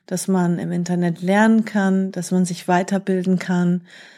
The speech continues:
dass man sich mit Menschen austauschen kann, auch wenn die nicht gerade neben mir stehen in der Schule,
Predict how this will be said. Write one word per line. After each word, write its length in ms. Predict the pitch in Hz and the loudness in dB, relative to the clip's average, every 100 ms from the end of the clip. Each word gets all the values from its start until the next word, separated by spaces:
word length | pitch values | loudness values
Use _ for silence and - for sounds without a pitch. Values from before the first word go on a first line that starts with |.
| _ - | _ -6
dass 240 | 175 - | -4 0
man 480 | 185 165 165 165 180 | 2 2 0 -2 -4
sich 220 | 180 170 | -4 -2
mit 120 | 180 | 0
Menschen 400 | 185 190 - 190 | 2 2 0 -4
austauschen 680 | - 170 185 - 190 180 185 | -2 0 0 -2 -4 -2 -4
kann, 340 | - 180 175 | -2 -2 -2
auch 220 | - 165 180 | -4 -6 -2
wenn 120 | 180 | 0
die 80 | 180 | 0
nicht 260 | 233 - | 0 -4
gerade 340 | - 214 214 208 | -2 0 2 4
neben 320 | 208 202 202 | 4 4 2
mir 100 | 196 | 0
stehen 480 | - 196 202 202 202 | 0 0 0 0 -2
in 160 | 196 | -2
der 100 | 190 | -2
Schule, 580 | 180 - 196 196 185 | -2 -4 0 0 0